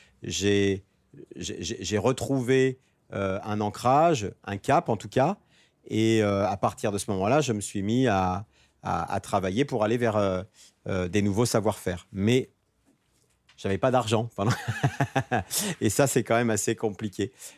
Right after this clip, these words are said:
Donc, il faut trouver, euh, des biais, il faut essayer de se faire prêter un petit peu de sous, il faut, euh, euh, faire d'autres métiers, des petits, euh, des petits boulots d'appoint.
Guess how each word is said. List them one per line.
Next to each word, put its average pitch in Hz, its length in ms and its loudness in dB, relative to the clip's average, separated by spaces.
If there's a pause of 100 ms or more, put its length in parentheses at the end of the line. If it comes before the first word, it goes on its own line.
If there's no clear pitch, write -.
(120)
Donc, 110 260 0
il 120 80 -2
faut 113 160 -2
trouver, 107 560 2
euh, 92 180 2
des 92 140 -4
biais, 123 480 0
il 101 80 -4
faut 98 220 -4
essayer 95 400 -2
de 92 140 -4
se - 100 -10
faire 92 120 -6
prêter - 280 -6
un 90 80 -4
petit - 120 -14
peu 92 140 -8
de - 60 -12
sous, 123 320 2
il 104 80 0
faut, 101 260 2
euh, 95 80 4 (480)
euh, 98 160 2
faire 90 240 0
d'autres 107 320 0
métiers, 107 640 2
des 107 80 0
petits, 101 400 0
euh, 92 180 2
des 95 80 0
petits 98 200 -4
boulots 101 240 2
d'appoint. 120 420 0